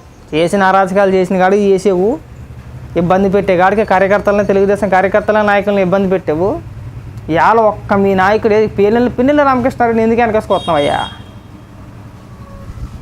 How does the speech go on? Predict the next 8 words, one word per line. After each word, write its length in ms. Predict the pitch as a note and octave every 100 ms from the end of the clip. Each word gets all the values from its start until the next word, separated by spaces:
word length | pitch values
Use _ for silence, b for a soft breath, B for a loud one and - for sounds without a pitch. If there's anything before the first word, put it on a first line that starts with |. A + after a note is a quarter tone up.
| -
అంటే 180 | F#3 A#3+
ఏం 380 | G3+ A3+ C#4+ C#4+
ధ్వంసం 280 | C4+ B3+ C4
చేసేస్తుంటే 440 | B3 B3 C#4 C#4
అరెస్ట్ 280 | A#3+ A#3 -
చేయకూడదంట, 520 | A3+ G3+ D3+ D3+ D#3
మరి 220 | E3+ G#3
ముద్దెట్టుకోవాలా? 800 | B3 G#3+ A#3 G3+ F3+ D3 C#3+ A#2+